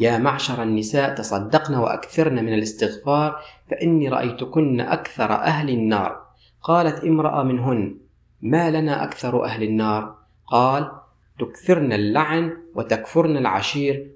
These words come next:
ما رأيت من ناقصات عقل ودين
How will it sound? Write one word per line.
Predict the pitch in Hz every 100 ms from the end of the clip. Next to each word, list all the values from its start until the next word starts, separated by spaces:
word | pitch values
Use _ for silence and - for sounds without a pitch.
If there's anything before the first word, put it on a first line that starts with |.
| -
ما | 110 170 175
رأيت | 147 139 170 160 139
من | 123 120
ناقصات | 117 110 120 - 165 147 147
عقل | 110 156 - 120 110
ودين | 107 110 156 180 190 -